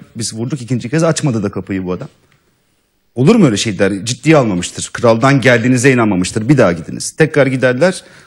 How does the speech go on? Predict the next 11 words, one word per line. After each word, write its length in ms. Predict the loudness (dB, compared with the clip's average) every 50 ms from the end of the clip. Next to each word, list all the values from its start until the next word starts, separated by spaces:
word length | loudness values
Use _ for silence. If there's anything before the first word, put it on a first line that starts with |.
| _
kapıyı 300 | -6 -6 -4 0 0 0 0
açarlar. 300 | 0 0 0 0 0 2
"Efendim 220 | 2 2 2 2
anlamadınız 640 | 2 2 4 4 2 2 0 0 -2 -2 -4 -8 -6
galiba. 460 | -4 -2 -2 -2 -2 -4 -6 -6 -8 -8 -10
Biz 280 | -8 -8 -8 -10 -12 _ _ _ _ _ _ _ _
işte 140 | -12 -10 -8
kralın," 520 | -4 -2 0 2 4 4 4 2 0 -4 -10 -20 _ _ _ _ _ 2
"Yok 160 | 2 2 4
anladım." 480 | 4 4 4 4 4 2 2 0 -2 -2
der, 200 | 0 0 -2 -2